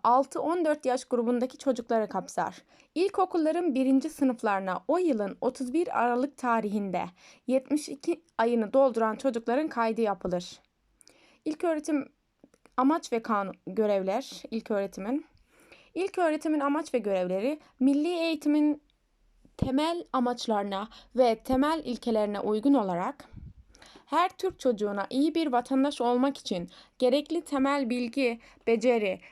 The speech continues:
davranış ve alışkanlıkları kazandırmak, onu milli ahlak anlayışına uygun olarak yetiştirmek, her Türk çocuğu ilgi, istidat ve kabiliyetleri yönünden yetiştirerek hayata ve üst öğrenime hazırlamaktır.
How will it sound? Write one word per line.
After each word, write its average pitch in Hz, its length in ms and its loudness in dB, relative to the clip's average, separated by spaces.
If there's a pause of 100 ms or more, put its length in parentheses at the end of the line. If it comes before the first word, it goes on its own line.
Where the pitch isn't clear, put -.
(160)
davranış 254 520 4
ve 277 80 0
alışkanlıkları 269 800 2
kazandırmak, 196 840 -4 (340)
onu 285 220 4
milli 285 440 2
ahlak 254 400 0
anlayışına 262 580 0
uygun 247 340 0
olarak 220 380 0
yetiştirmek, 180 760 -6 (840)
her 320 360 -2
Türk 339 240 -6
çocuğu 214 460 0 (340)
ilgi, 233 380 -2
istidat - 520 -6
ve 320 120 -4
kabiliyetleri 254 800 0
yönünden 214 600 0 (300)
yetiştirerek 320 840 -2 (180)
hayata 277 720 0
ve 285 340 0
üst 339 240 -4
öğrenime 247 420 2
hazırlamaktır. 185 960 -6